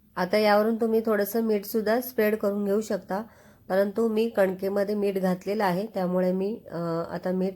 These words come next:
अ, स्प्रेड करणार नाही आहे. तुम्हाला हवं असेल तर तुम्ही यावरून थोडंसं मीठसुद्धा स्प्रेड करू शकता. आता आपल्याला बारीक चिरून घेतलेली कोथिंबीर पण, अ, पसरवून घ्यायची आहे.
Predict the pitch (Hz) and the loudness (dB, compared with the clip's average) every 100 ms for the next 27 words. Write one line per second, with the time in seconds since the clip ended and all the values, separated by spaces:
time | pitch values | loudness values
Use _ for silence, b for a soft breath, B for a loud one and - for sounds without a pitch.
0 | - - 175 175 175 175 - - 190 185 | -8 -8 -6 -6 -6 -8 -10 -2 -2 0
1 | 185 170 175 196 175 220 B B B B | -2 -2 -4 -4 -4 -6 B B B B
2 | 208 208 226 226 208 220 214 208 202 208 | 0 2 6 6 6 4 0 -2 -2 -2
3 | 214 208 220 269 - 185 185 185 196 202 | -2 -2 -2 -4 -2 2 2 2 0 0
4 | 185 185 190 185 185 190 196 247 254 - | 0 -2 -2 -4 -4 -2 -2 -2 -2 0
5 | 170 165 147 147 147 147 B B B B | 2 0 -6 -10 -12 -14 B B B B
6 | 170 190 196 208 214 208 190 202 208 220 | -2 0 2 2 4 4 4 4 2 0
7 | 220 214 208 208 214 202 196 202 202 202 | 2 -2 -2 -2 0 0 0 -2 -2 -2
8 | 208 220 240 - 180 175 185 185 196 196 | 0 -2 -6 -8 -6 -2 -2 0 0 0
9 | 196 180 - 202 | 0 -2 -2 -4